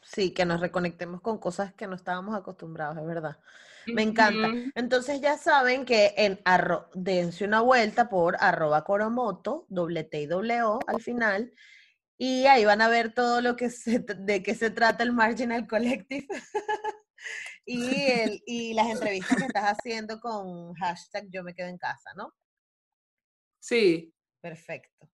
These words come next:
Speaker 2: Y detalles que enamoran del Mi Amor también. Gracias a
Speaker 1: Detalles
Speaker 2: ti,
Speaker 1: que
Speaker 2: Giselle.
Speaker 1: enamoran, me encanta, no, me encanta Detalles que enamoran, de verdad. <laughs> Soy demasiado
Speaker 2: No
Speaker 1: fan.
Speaker 2: paremos de, no paremos de, de, de difundir contenido chévere y de defender la negritud, que esto es lo que somos.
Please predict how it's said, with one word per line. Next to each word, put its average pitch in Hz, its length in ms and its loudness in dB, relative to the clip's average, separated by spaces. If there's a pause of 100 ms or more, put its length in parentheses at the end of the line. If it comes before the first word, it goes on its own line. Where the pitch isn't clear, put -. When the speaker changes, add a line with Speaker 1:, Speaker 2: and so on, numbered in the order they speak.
Speaker 2:
Y 220 120 2
detalles 226 360 6
que 294 80 2
enamoran 254 480 6
del 214 160 4
Mi 214 80 -2
Amor 226 240 2
también. 226 500 2
Gracias 226 360 6 (100)
a 214 60 4
Speaker 1:
Detalles 214 80 0
Speaker 2:
ti, 214 100 0
Speaker 1:
que 185 140 -2
Speaker 2:
Giselle. 185 180 0
Speaker 1:
enamoran, 190 500 -4
me 233 120 -8
encanta, 165 680 -6
no, 170 220 -14
me 160 80 -10
encanta 160 340 -4
Detalles 180 340 -6
que - 60 -20
enamoran, 147 500 -10
de 151 80 -14 (120)
verdad. 262 120 -4 (180)
<laughs> 370 460 4
Soy 254 140 0
demasiado 226 520 2
Speaker 2:
No 196 40 2
Speaker 1:
fan. 254 120 6
Speaker 2:
paremos 302 360 8
de, - 1500 -4
no 226 200 4
paremos 269 560 4
de, 311 80 8 (280)
de, 220 380 4
de 196 160 4
difundir 208 380 4
contenido 226 460 2
chévere 208 460 4
y 165 60 -4
de 180 120 4
defender 190 360 2
la 208 80 6
negritud, 226 540 0
que 190 80 -4
esto 208 140 -2
es 220 40 -2
lo 233 100 2
que 214 120 -4
somos. 196 300 0